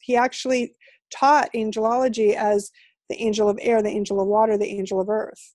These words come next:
And he was also a Kabbalist, a rabbi, and he was married, you know, but that's another story. But the point is, is that, you know, that would be normal for somebody of his nature to have a loving wife and a partner.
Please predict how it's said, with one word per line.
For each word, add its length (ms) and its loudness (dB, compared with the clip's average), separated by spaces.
And 100 -2
he 80 2
was 140 2
also 260 0
a 60 -2
Kabbalist, 520 -2
a 60 0
rabbi, 340 0
and 100 -4
he 80 -4
was 140 -10
married, 440 -6
you 120 -6
know, 200 -2
but 120 -10
that's 220 -4
another 220 -2
story. 460 -4
But 240 2
the 80 -2
point 280 0
is, 240 0
is 140 -4
that, 260 4
you 140 -2
know, 120 4
that 220 2
would 120 -2
be 120 -2
normal 340 0
for 140 -4
somebody 360 -2
of 100 0
his 180 -4
nature 460 -4
to 120 -4
have 260 0
a 80 0
loving 360 0
wife 280 -2
and 100 -4
a 40 -6
partner. 480 -8